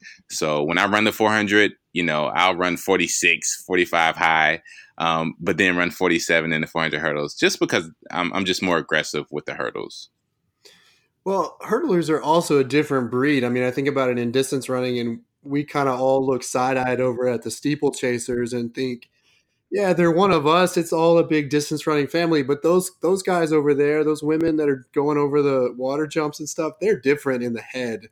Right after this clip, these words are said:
Speaker 2: somehow. And I feel like it's the same in the sprints where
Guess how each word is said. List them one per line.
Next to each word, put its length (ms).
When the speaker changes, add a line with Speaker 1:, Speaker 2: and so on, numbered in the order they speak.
Speaker 2:
somehow. 640
And 180
I 80
feel 180
like 300
it's 220
the 120
same 500
in 120
the 60
sprints 500
where 400